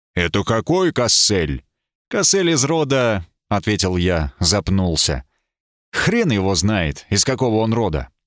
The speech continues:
Вообще-то я догадываюсь, но смолчу по причине отягощения хорошим воспитанием". После паузы раздались голоса. "Это там, за холмами, вроде бы.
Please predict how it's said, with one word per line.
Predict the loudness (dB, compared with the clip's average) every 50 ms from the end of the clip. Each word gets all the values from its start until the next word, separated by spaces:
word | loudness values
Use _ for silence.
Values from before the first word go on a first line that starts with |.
| _ -4
Вообще-то | -2 -2 0 0 0 0 0 0
я | 0 0 0
догадываюсь, | 0 -2 0 0 -2 0 -2 -2 -2 -2 -2 -2 -2
но | -2 -2 -2 -4 _ _ _ _
смолчу | 0 0 2 2 2 0 0 0 0 0 0 -2 -2 -2
по | -2 -4 -2
причине | -2 -2 -2 0 0 0 0 2 2 2 0
отягощения | 0 0 0 0 0 0 0 0 0 0 0 0 0 0 0 -2 -4 _ _ _ _
хорошим | -4 -2 -2 0 0 -2 -2 0 0 0 0
воспитанием". | 0 0 0 0 -2 -2 0 0 0 0 -2 -2 -4 -6 -8 _ _ _ _ _ _ _ _ _ _ _ _ _ _ _ _ _ _ _ _ _ _ _ _ _ _ _ _ _
После | -2 0 0 2 2 2 0 0
паузы | 0 0 0 0 0 0 0 0 0
раздались | 0 0 -2 0 0 0 0 0 0 -2 0
голоса. | 0 0 0 0 0 0 0 0 -2 -2 -6 -10 -14 _ _ _ _ _ _ _ _ _ _ _ _ _ _ _ _ _ _ _
"Это | -4 -2 0 0 0 0 0 0 -2 -2
там, | -2 0 0 0 0 0 0 0
за | 0 -2 0
холмами, | 0 0 0 0 0 0 0 0 0 0 0 -2
вроде | -2 -2 -2 -2 -2 -2 -2 -2
бы. | -2 -2 -4 -6